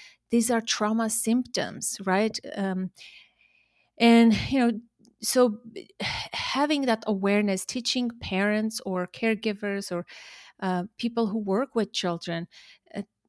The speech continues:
inform them what is trauma and how it impacts us, our mood, our behavior, our health, mental health, physical health,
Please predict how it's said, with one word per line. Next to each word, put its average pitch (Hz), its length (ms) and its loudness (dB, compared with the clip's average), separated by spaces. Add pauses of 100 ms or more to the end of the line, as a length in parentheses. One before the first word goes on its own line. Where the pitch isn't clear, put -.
(160)
inform 247 580 0
them 165 240 0
what 220 180 2
is 233 200 -2
trauma 165 640 -2
and 175 160 -2
how 214 480 -2
it 208 160 -2 (100)
impacts 208 560 -4 (120)
us, 185 580 0
our 190 260 0
mood, 226 400 0
our 220 220 -2
behavior, 220 720 -2
our 226 340 0
health, - 560 -4
mental 214 360 -2
health, 151 260 -6
physical 240 540 -4
health, 170 420 -4